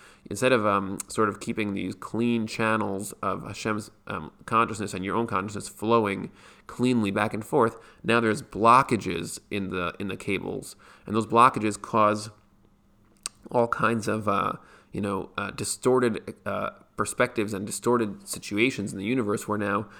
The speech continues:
you know, pe-, like, consciousness essentially can get trapped inside of a, of a, you know, consciousness is supposed to be something which is, which is endless, which is, and this, you know, this is one example of a facet of the, uh, of what consciousness is. Consciousness is something which is timeless.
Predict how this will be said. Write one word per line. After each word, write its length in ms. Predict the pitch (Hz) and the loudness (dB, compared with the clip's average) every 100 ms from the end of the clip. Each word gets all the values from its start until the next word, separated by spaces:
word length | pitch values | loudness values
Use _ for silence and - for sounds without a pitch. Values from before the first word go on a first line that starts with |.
| - - | -20 -14
you 80 | - | -2
know, 100 | 104 | -2
pe-, 200 | 98 - - | -2 -8 -4
like, 160 | 98 98 | -4 -2
consciousness 460 | - 120 120 104 | 4 4 4 -4
essentially 260 | 104 113 113 | -6 -4 -4
can 120 | 101 | -2
get 140 | 98 - | -4 -4
trapped 600 | - - 123 113 110 - | -10 0 0 0 -4 -10
inside 640 | 104 104 - 107 104 104 107 - - - | -8 -6 0 2 2 -4 -8 -18 -20 -6
of 180 | 101 101 | -4 0
a, 280 | 98 104 - | 0 0 -2
of 200 | 98 98 | -4 -4
a, 160 | 98 | -4
you 80 | - | -2
know, 120 | 101 | -4
consciousness 400 | 95 135 139 127 | 2 4 4 0
is 60 | 107 | -6
supposed 160 | - 104 | -6 -6
to 40 | |
be 60 | 104 | -4
something 180 | 113 | -2
which 160 | 104 104 | -2 -2
is, 260 | 101 - - | -4 -6 -8
which 180 | 110 - | -8 -6
is 220 | 92 131 - | -8 -10 -6
endless, 360 | 123 107 98 - | -2 -2 -4 -10
which 220 | - - | -12 -14
is, 360 | - 98 110 - _ - _ | -10 -8 -8 -14 _ -20 _
and 100 | - | -8
this, 100 | 101 | -6
you 80 | - | -2
know, 80 | 98 | -2
this 120 | 101 | -2
is 100 | 101 | -4
one 320 | 101 104 98 - | 0 2 2 -4
example 380 | 101 113 98 | -4 -4 -2
of 80 | 92 | -4
a 80 | 80 | -6
facet 580 | - - 113 104 104 - | -6 -2 -2 0 -4 -4
of 140 | 101 | -6
the, 220 | 101 95 - | -4 -6 -8
uh, 80 | 90 - | -10 -10
of 100 | 110 | -6
what 160 | 90 | -6
consciousness 500 | - 110 107 131 98 | -2 0 0 -2 -10
is. 360 | - 123 98 101 - - - - | -2 0 0 -4 -12 -20 -20 -20
Consciousness 460 | - 135 143 135 113 | 0 2 2 0 -6
is 80 | 107 | -4
something 180 | 113 101 | -2 -4
which 100 | - | -6
is 120 | - | -12
timeless. 680 | - 101 90 87 - - | -6 -6 -4 -8 -12 -14